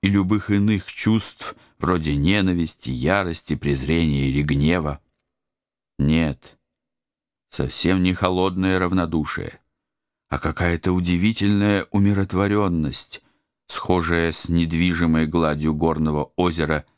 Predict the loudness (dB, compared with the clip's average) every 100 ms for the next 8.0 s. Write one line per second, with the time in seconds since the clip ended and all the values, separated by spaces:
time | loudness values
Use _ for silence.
0 | _ _ -2 0 2 2 0 -2 -2 0
1 | 0 -2 -4 -2 -4 -8 -18 _ _ _
2 | _ _ _ _ _ _ _ -2 0 2
3 | 4 4 4 2 2 0 2 0 2 0
4 | 0 -2 -2 -2 0 2 2 2 0 0
5 | -2 -2 -2 0 0 0 -4 -12 -12 _
6 | _ _ _ _ _ _ 2 2 0 0
7 | 2 2 -2 -2 -2 0 -2 -6 -10